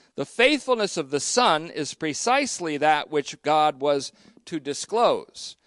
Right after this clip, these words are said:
of which Moses was merely a testimony.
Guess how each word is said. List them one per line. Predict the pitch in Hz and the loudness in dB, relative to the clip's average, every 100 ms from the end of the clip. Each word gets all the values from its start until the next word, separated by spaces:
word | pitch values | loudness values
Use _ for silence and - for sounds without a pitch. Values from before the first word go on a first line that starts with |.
| _ _ - | _ _ -6
of | 131 | -2
which | 165 - 127 | -2 -4 0
Moses | 156 226 156 127 131 - _ _ | 2 2 2 -2 -6 -10 _ _
was | 143 135 123 | -8 -8 -6
merely | 143 135 127 127 120 - | -6 -4 -4 -6 -10 -12
a | 127 | -12
testimony. | - 214 226 - 143 110 90 - | -6 -4 -4 -4 -6 -8 -12 -18